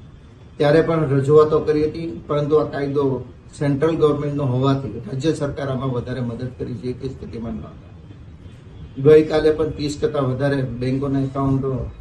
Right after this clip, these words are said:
સીઝ કરવામાં આવ્યા છે. ખાસ કરીને આંધ્રપ્રદેશ અને કર્ણાટકના પોલીસ સ્ટેશનોમાંથી એચ ડી એફ સી બેંક, ઇન્ડસ્ટ્રીયલ બેંક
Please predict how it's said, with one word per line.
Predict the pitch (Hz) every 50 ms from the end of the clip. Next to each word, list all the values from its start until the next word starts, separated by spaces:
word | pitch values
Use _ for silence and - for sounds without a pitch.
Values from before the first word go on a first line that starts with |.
| - - -
સીઝ | - 147 143 135 -
કરવામાં | - 143 139 139 139 139 135 135
આવ્યા | 135 139 139
છે. | - - - - -
ખાસ | - 131 139 135 135
કરીને | - 147 131 135 135 135 131 135 127 - - - - - -
આંધ્રપ્રદેશ | 135 131 139 135 156 151 151 147 143 131 131 135 127 - 135
અને | 135 156
કર્ણાટકના | 151 - 143 131 127 131 135 117 127 117 - 113 135 131
પોલીસ | - - 131 131 131
સ્ટેશનોમાંથી | - - - 127 - 131 123 127 127 123 127 123 127 127 113 110 - - - - - - - - - - - -
એચ | 151 151 151 -
ડી | - 160 160
એફ | 156 -
સી | - - 160
બેંક, | 147 156 156 156 156 - - - - - 147
ઇન્ડસ્ટ્રીયલ | 147 139 135 143 135 135 - 151 151 143
બેંક | 139 147 151 156